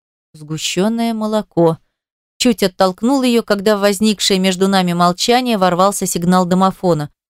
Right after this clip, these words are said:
«Да кого там принесло на этот раз?» Оставив Еву в кухне,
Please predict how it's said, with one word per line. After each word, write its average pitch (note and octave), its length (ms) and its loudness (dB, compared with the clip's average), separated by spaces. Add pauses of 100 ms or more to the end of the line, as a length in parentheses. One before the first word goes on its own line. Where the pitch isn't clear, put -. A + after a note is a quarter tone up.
(120)
«Да E3 200 -2
кого A#3 360 2
там G3+ 200 0
принесло G#3+ 520 0
на G#3+ 200 2
этот F#3 300 0
раз?» E3 380 -4 (500)
Оставив A#3 460 -2
Еву G#3 260 0
в - 120 -12
кухне, C4 440 -2